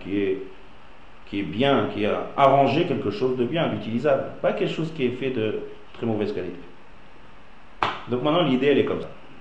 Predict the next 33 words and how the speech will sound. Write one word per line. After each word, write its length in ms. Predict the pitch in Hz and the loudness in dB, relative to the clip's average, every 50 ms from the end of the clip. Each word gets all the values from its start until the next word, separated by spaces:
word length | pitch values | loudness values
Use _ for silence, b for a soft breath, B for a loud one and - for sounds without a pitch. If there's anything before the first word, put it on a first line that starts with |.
| - - - - - - - | -14 -14 -14 -14 -14 -10 -8
Les 60 | 113 | -4
poskim 380 | 113 127 123 - - 139 131 | -2 -2 -2 -2 -2 -4 -4
qui 100 | - 113 | -2 -4
permettent 360 | 107 101 113 113 117 117 113 107 | -4 -2 -2 0 0 0 0 0
d'ouvrir 300 | 107 95 104 107 107 101 | -2 -2 -2 -2 -2 0
la 100 | 95 90 | 0 0
boîte 200 | 90 98 95 - | 0 -2 -2 -4
pendant 280 | - 80 87 90 90 | -6 -6 -6 -4 -4
Shabbat, 380 | 87 85 82 85 101 135 - - 92 | -4 -4 -4 -4 -4 -4 -4 -6 -6
ils 40 | |
disent 140 | 104 117 113 | -6 -6 -4
comme 160 | - 90 85 | -2 -4 -4
ça. 120 | - 85 87 - - - - B B B B B B B B B B | -4 -8 -10 -12 -14 -14 -14 B B B B B B B B B B
Puisqu'en 380 | - 233 220 - - 185 180 170 | 2 2 2 4 4 4 4 6
général, 500 | 151 151 139 131 120 107 98 90 - - | 6 4 4 4 4 4 4 2 2 0
cette 240 | - 135 123 123 117 | 0 0 0 2 4
boîte, 300 | 117 110 - - - - - - - - - - - - | 4 4 4 2 -2 -8 -10 -12 -12 -14 -14 -12 -4 0
elle 140 | 123 131 | 4 4
est 80 | 131 123 | 4 4
faite 260 | - 110 110 110 - - - - - | 4 2 -2 -4 -6 -10 -12 -10 -2
pour 160 | - 127 135 | 0 2 2
être 80 | 120 107 | 2 2
jetée 300 | 110 107 98 98 95 92 | 2 0 0 0 -2 -4
juste 200 | 92 90 - 85 | -4 -6 -6 -8
après, 280 | 80 80 90 90 104 - - - - - - - - - - - - - - - - - - - - - - - - - - - - - | -8 -6 -4 -6 -6 -6 -8 -12 -14 -14 -14 -14 -14 -14 -14 -14 -14 -14 -14 -14 -14 -14 -14 -14 -16 -16 -14 -14 -14 -14 -14 -14 -10 -4
donc 200 | - 151 160 - | 0 0 0 0
ça 140 | - - 151 | 0 0 0
perd 560 | - - - - 185 190 208 - - - - | 0 0 0 4 6 6 6 4 2 -2 -2
toute 200 | - 226 220 208 | -2 -2 0 2
l'importance 840 | 190 175 170 165 170 - 175 160 - - - 185 202 202 208 - - | 2 2 4 2 2 0 0 -2 -2 -2 0 2 2 2 0 -2 -4
de 100 | 131 131 | -4 -2
cette 280 | 127 131 120 120 110 98 | 0 0 0 0 0 0
boîte. 320 | 104 107 104 107 104 - | 2 2 2 0 0 0